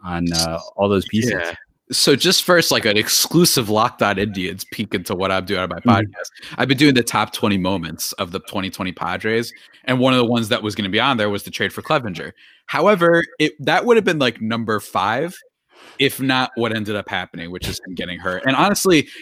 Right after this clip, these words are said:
Speaker 2: that might be even a little bit lower now just because these trades have made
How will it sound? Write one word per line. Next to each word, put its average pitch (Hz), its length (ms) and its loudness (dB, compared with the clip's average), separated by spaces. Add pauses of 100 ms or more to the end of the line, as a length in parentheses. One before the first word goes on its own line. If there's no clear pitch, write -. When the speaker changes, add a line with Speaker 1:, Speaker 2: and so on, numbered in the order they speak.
(120)
Speaker 2:
that 139 140 2
might 147 200 4
be 151 100 -2
even 139 220 2
a 123 60 2
little 120 160 4
bit 107 160 0
lower 139 240 4
now 151 160 2
just 123 220 -6
because 107 320 -2
these 113 220 -2
trades 104 320 -2
have 92 120 -8
made 92 320 -6